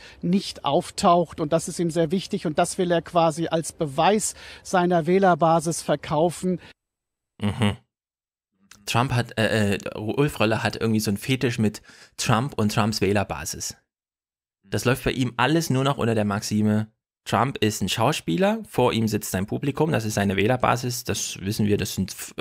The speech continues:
Speaker 2: Leute, die das Leben und Amerika hassen und überhaupt und die hier einen auf Trump machen, also, ne, Vergötterung von Trump. Das ist so, das, das ist das Einzige, was ihn interessiert, sonst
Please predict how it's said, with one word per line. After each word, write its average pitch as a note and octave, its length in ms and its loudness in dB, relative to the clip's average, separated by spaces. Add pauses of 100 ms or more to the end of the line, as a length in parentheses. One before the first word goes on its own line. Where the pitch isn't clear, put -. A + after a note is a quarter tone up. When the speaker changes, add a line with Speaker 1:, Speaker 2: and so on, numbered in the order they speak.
(140)
Speaker 2:
Leute, G2 320 -2
die G2 120 -4
das G2 180 -4
Leben G#2 260 2
und F#2+ 300 -4
Amerika G#2+ 420 0
hassen A2 260 2
und F#2+ 120 0
überhaupt G#2+ 400 0
und G2 160 -2
die G2 80 -4
hier G#2+ 320 0
einen G2 140 0
auf G2+ 100 -4
Trump A#2 220 -2
machen, - 160 -4
also, G2 260 -2
ne, B2 180 2 (320)
Vergötterung A2 560 2
von - 180 -4
Trump. - 300 0 (680)
Das - 180 0
ist B2 120 0
so, A2+ 240 2
das, B2+ 440 -2
das C#3+ 180 -2
ist D3 100 -4
das - 100 -12
Einzige, F#3+ 380 0
was D3 120 -2
ihn C#3 100 0
interessiert, - 600 -4
sonst - 400 -4